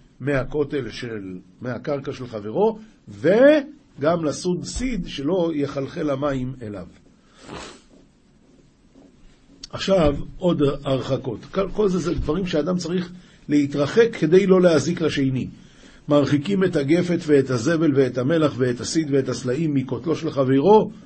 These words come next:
שלושה טפחים". גפת זה פסולת של זיתים, זה מייצר חום. סל-, אה, זבל, כן, גם כן,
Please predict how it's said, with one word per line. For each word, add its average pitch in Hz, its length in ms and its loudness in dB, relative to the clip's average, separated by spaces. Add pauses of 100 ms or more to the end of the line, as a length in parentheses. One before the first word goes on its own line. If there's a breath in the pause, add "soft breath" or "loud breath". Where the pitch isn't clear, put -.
(180 loud breath)
שלושה 170 420 2
טפחים". 147 420 -2 (680 soft breath)
גפת 160 440 6
זה 123 180 -6
פסולת 165 320 2
של 131 140 0
זיתים, 117 480 -2 (140)
זה 135 300 0
מייצר 127 560 0
חום. 123 380 2 (720 loud breath)
סל-, - 260 0
אה, 143 400 6
זבל, 165 600 6 (300)
כן, 165 200 -2 (300)
גם 135 200 0
כן, 135 200 -2